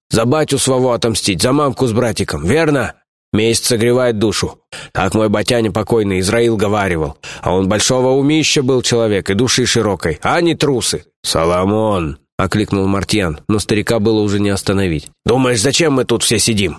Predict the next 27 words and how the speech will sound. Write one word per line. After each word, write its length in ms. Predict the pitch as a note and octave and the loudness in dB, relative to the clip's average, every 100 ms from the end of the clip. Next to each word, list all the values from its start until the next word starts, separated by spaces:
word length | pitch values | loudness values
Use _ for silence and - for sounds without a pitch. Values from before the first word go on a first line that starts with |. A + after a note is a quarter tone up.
| _ | _
повысил 400 | F#2 G#2+ A#2 A2+ | 0 0 2 2
он 160 | G#2+ G#2 | 0 0
голос, 320 | A#2+ A#2+ - | 2 2 0
отмахиваясь 540 | G#2+ A2 G2 G#2 G2 G2+ | -2 -2 0 0 0 0
от 120 | G#2 | 0
Мельника. 440 | F2 D#2 D2 - - - - - | 0 -2 -4 -8 -10 -14 -8 -4
«Потому 320 | - A#2+ B2 | 0 2 0
что 160 | - A#2+ | 0 0
о 60 | |
том 200 | D3+ C#3 | 0 0
же 120 | B2 | 0
толкуем. 500 | C3 A#2+ B2 G#2+ D#2 - _ | 0 0 0 0 -2 -10 _
Как 200 | B2+ A2 | -2 0
на 100 | C3 | 0
дворец 400 | A2+ C#3 C#3+ - | 2 2 0 0
напасть 360 | C#3 C3 C3 A2+ | -2 0 -2 0
да 60 | |
бандюков 540 | A#2+ C3 C3 - D3 - | 2 2 0 0 0 2
поубивать 540 | C3+ A#2+ C3 B2+ G#2 | 0 2 2 0 0
всех? 320 | - F#2+ - _ _ _ A2 | -2 -2 -4 _ _ _ -2
Ефраим 420 | G#2 B2+ C#3+ C3+ | 2 2 2 0
хочет, 460 | - C3 A2 G2+ | 2 0 0 0
я 100 | A#2 | 0
согласен, 580 | A2+ A#2 A2+ G#2+ F#2 E2+ | 0 0 0 0 -2 0
а 80 | A2 | 0
эти 160 | C#3 C#3+ | 0 0
двое? 420 | B2+ C#3 A#2+ | 2 2 0